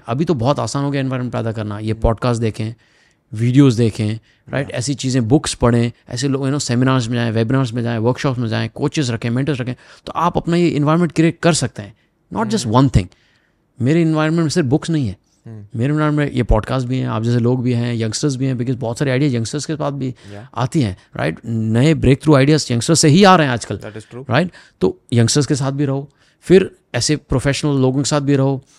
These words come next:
Speaker 1: फिर बड़े-बड़े दिग्गज लोगों के साथ भी रहो। अभी दो दिन पहले मैंने एक इंसान के साथ, अ, डिनर किया, दो दिन पहले, actually कल ही था। He is running a very big telecom, you know, software company।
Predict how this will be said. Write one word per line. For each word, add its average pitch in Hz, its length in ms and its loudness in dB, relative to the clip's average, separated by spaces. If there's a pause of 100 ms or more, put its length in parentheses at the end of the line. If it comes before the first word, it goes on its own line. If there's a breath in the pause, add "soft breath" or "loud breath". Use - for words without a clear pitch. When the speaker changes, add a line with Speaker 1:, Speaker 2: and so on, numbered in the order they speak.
(160 soft breath)
Speaker 1:
फिर 143 220 2
बड़े-बड़े 135 540 2
दिग्गज 127 400 2
लोगों 127 160 2
के 135 60 0
साथ 131 160 0
भी 123 100 0
रहो। 123 140 0
अभी 131 300 0
दो 135 180 6
दिन 151 160 4
पहले 135 200 4
मैंने 127 340 2
एक 123 300 -6
इंसान 123 360 -2
के 127 100 -2
साथ, 117 180 0 (1000)
अ, 107 240 0
डिनर 131 280 4
किया, 104 280 -4 (240)
दो 120 220 -2
दिन 131 140 0
पहले, 110 160 -4
actually 113 260 -8
कल 123 140 -4
ही 131 60 0
था। - 160 -6 (840 soft breath)
He 196 200 0
is 156 80 0
running 180 320 -2
a 101 60 -8
very 143 260 -2
big 160 100 -2 (100)
telecom, 147 500 -2
you 135 120 -6
know, 143 200 -4
software 127 560 -4
company। 113 360 0